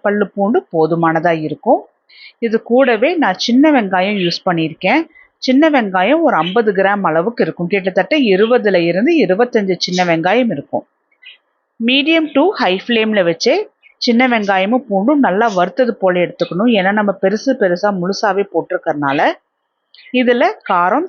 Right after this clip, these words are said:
தேவையான அளவுக்கு வரமிளகா போட்டுக்கலாம். உங்களுக்கு சட்னி கொஞ்சம் ரெட் கலர்ல வேணும்னு ஃபீல்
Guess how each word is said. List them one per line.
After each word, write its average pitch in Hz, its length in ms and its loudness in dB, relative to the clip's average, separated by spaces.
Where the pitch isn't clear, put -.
தேவையான 202 500 0
அளவுக்கு 175 380 -2
வரமிளகா 190 640 0
போட்டுக்கலாம். 170 520 -2
உங்களுக்கு 240 320 2
சட்னி 247 340 0
கொஞ்சம் 214 300 2
ரெட் 180 240 -6
கலர்ல 226 420 0
வேணும்னு 196 400 0
ஃபீல் 214 260 -2